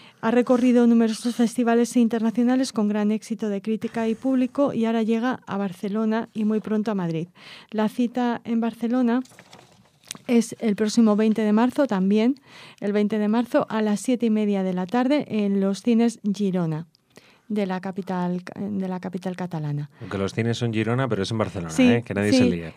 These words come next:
Speaker 1: Es un, son dos cines que suelen tener bastante contenido de interés judío, porque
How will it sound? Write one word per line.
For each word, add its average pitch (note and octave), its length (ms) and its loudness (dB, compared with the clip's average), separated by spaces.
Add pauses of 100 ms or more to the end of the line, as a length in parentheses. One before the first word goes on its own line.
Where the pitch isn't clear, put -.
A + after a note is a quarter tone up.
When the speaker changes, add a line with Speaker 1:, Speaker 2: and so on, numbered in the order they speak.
Speaker 1:
Es B3 160 2
un, C#4+ 280 6
son B3+ 220 4
dos D4 160 6
cines D4+ 320 2
que B3+ 160 4
suelen B3 320 4
tener B3+ 520 4
bastante G3+ 380 2
contenido G#3 580 2
de G3+ 80 2
interés F#3+ 340 0
judío, B3+ 400 2
porque G3 420 0